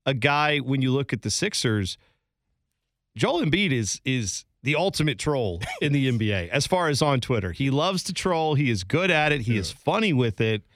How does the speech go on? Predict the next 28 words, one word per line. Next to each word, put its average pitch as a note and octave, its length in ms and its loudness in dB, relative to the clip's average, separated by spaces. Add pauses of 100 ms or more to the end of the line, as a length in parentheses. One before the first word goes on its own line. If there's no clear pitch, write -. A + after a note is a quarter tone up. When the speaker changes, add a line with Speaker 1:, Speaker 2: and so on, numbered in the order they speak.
(800)
Speaker 1:
And C3+ 240 2
then C#3+ 420 0 (340)
Ben D3+ 260 0
Simmons D3 360 0
comes C#3 200 0
into A#2+ 200 0
his G#3 300 0
building C3 360 0
and A#2 80 0
is G#2+ 100 -4
like, A2 180 0 (140)
"Well, G#2+ 220 -2
we're A#2+ 140 -2
gonna, G#2+ 200 0 (240)
we're A2 100 -2
gonna G#2 140 -2
do G2 80 -2
some F#2+ 180 -8
trolling G#2 360 0
on F#2+ 100 0
Speaker 2:
Oh. - 20 0
Speaker 1:
my B2 180 4
side F#2+ 320 0
of B2 80 -2
things." F2+ 400 -4 (420)
Speaker 2:
<laughs> - 0 - (440)
Look, G#3 240 0
man, D#3+ 280 0